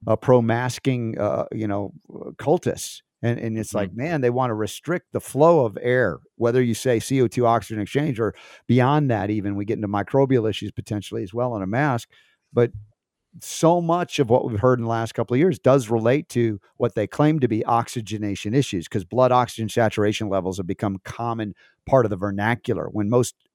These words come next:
Speaker 1: lay people didn't ever hear about blood oxygen sat levels. And
Speaker 2: Yes.
Speaker 1: over, yeah. So, so this is a,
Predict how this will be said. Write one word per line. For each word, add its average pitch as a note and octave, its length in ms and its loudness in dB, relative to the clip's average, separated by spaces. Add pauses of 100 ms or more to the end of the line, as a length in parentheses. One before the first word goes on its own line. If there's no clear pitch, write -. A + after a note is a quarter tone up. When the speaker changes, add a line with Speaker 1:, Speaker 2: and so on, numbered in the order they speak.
(100)
Speaker 1:
lay C#3 200 4
people A#2 300 -2
didn't A2+ 200 2
ever F#2+ 180 -2
hear A2+ 180 4
about F2 240 -2
blood G#2 220 0
oxygen F#2+ 440 -6
sat E2+ 280 -8
levels. F2 440 -8 (400)
And A2+ 140 2
Speaker 2:
Yes. A2 140 4
Speaker 1:
over, G2+ 100 -4 (240)
yeah. G2+ 200 4 (200)
So, D3+ 360 0
so C3+ 160 -2
this C3+ 180 0
is C#3 80 0
a, B2+ 100 2